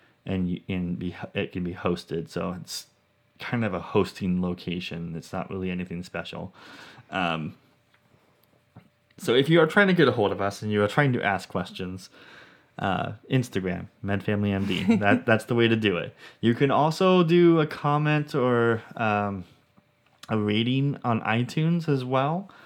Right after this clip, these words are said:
Speaker 1: Uh, we would get those as well if you wanna ask a question on iTunes and leave a review there. That, that's fine, but really those are the two ways, the best, best ways to get a hold of us. I don't think we're, <laughs>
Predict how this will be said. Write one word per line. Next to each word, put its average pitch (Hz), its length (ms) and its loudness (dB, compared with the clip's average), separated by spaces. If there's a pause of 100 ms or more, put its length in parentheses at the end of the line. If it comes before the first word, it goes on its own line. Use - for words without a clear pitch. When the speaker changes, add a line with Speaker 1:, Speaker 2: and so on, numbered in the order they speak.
(400)
Speaker 1:
Uh, 107 140 -2
we 98 160 -2
would 104 180 0
get 104 220 2
those 101 320 2
as 98 140 -2
well 101 260 2
if 98 120 -2
you 98 120 -4
wanna 92 200 -2
ask 92 280 -6
a - 40 -20
question 92 440 -8
on 95 200 -4
iTunes 95 440 -8
and 92 140 -8
leave 95 220 -6
a 92 180 -4 (440)
review 98 360 2
there. 92 320 2
That, 92 200 -2
that's 95 240 -2
fine, 92 440 -2
but 87 340 -6 (420)
really 117 260 4
those 113 180 6
are 107 60 4
the 101 100 -2
two 104 240 -2
ways, 95 260 0
the 98 60 -4
best, 90 380 -6
best 98 220 -4
ways 92 140 -6
to - 60 -12
get 95 100 -4
a 92 60 -2
hold 90 200 -6
of 87 80 -8
us. 90 180 -6
I 95 60 -6
don't 90 180 -6
think 95 200 -10
we're, 95 220 -6 (260)
<laughs> - 240 -10